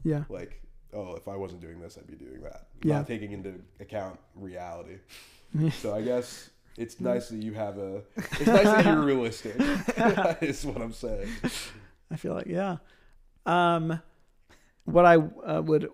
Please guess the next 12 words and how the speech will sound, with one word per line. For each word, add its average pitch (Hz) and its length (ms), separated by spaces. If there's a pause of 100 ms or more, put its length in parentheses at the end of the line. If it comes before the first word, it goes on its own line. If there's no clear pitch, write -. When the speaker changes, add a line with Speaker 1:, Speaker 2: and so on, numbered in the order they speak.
Speaker 1:
want 175 400 (120)
to 196 80
be 156 140
doing 139 560 (360)
for 185 140
instance, 185 280
essentially, 202 440
if, 165 80
if 165 180
you're 165 120
asking, 156 280
like, 147 240